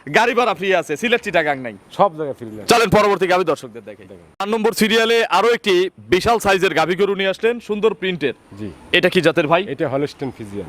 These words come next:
Speaker 1: হলস্টিয়ান ফ্রিজিয়ান, এটা তো মনে হয় বিএন দেওয়া গরু নাকি?
Speaker 2: কোনটা?
Speaker 1: এটা বিয়ান দিছে না?
Speaker 2: এটা এক বিয়ান দিছে,
Speaker 1: এক
Speaker 2: দ্বিতীয়।
Speaker 1: বিয়ান আগে দিছে, এবার দ্বিতীয় বাচ্চা।
Speaker 2: জি।
Speaker 1: দাঁত কি
Speaker 2: ছয়
Speaker 1: দাঁতের
Speaker 2: দাঁত,
Speaker 1: মধ্যে আছে?
Speaker 2: ছয় দাঁত।
Speaker 1: ছয় দাঁত খিল আছে?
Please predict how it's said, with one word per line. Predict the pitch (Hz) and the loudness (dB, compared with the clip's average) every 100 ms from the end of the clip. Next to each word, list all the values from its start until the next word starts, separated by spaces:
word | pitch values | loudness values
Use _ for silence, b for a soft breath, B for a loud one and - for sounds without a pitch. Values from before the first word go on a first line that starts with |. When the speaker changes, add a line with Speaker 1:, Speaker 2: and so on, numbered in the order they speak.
| - | 2
Speaker 1:
হলস্টিয়ান | 175 185 - 185 | 2 2 2 2
ফ্রিজিয়ান, | 165 185 180 | 2 -2 0
এটা | 180 214 | 2 2
তো | 208 | 2
মনে | 202 | 0
হয় | 165 | 0
বিএন | 202 190 | -2 0
দেওয়া | 175 160 | 0 0
গরু | 151 156 | -2 -2
নাকি? | 196 165 131 _ _ - - | -2 -2 -10 _ _ -18 -10
Speaker 2:
কোনটা? | 135 131 120 123 165 | -4 0 -2 0 0
Speaker 1:
এটা | 180 175 | 2 0
বিয়ান | 202 185 | -2 -4
দিছে | 208 | -2
না? | 214 | 0
Speaker 2:
এটা | 226 165 | 2 0
এক | 135 | -2
বিয়ান | 143 127 | -4 -4
দিছে, | 127 156 | -4 0
Speaker 1:
এক | |
Speaker 2:
দ্বিতীয়। | 180 151 | 0 2
Speaker 1:
বিয়ান | 190 180 | 2 2
আগে | 175 160 | -2 -4
দিছে, | 165 180 | -8 -6
এবার | 180 151 | -6 -6
দ্বিতীয় | 202 208 160 | -6 -2 0
বাচ্চা। | 147 131 110 | -2 -4 -8
Speaker 2:
জি। | 92 - 135 | -10 0 2
Speaker 1:
দাঁত | 170 - - - | 2 -4 -14 -2
কি | |
Speaker 2:
ছয় | 180 147 | 0 2
Speaker 1:
দাঁতের | 165 143 | 0 0
Speaker 2:
দাঁত, | |
Speaker 1:
মধ্যে | 175 170 165 | -2 0 0
আছে? | 151 | 0
Speaker 2:
ছয় | 190 | -6
দাঁত। | 185 - - | -12 -20 -2
Speaker 1:
ছয় | - 175 180 | 2 4 4
দাঁত | 190 - | 0 0
খিল | 208 190 | 2 2
আছে? | 156 | 0